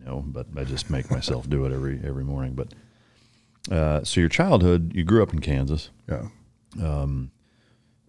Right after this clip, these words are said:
Speaker 1: from, from the kind of bullet point list that you sent over, it sounds like it was pretty,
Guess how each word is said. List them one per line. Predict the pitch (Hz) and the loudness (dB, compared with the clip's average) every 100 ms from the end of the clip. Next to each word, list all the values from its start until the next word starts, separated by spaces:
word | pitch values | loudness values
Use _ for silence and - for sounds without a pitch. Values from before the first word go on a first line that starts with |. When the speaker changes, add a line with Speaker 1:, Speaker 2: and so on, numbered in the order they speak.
| _ _ - | _ _ -6
Speaker 1:
from, | - 92 - | 2 2 4
from | 95 80 | 4 4
the | 76 | 4
kind | - 85 | 4 2
of | 73 | 4
bullet | 80 73 | 4 4
point | 85 73 | 2 2
list | 73 76 - | 0 -2 -4
that | - | -4
you | 73 | -2
sent | - 73 | 0 0
over, | 73 71 | 0 -2
it | 64 | -2
sounds | 78 78 | 0 0
like | 71 67 | -2 -2
it | - | -6
was | - | -8
pretty, | - 73 73 71 67 | -6 -2 -2 -2 -4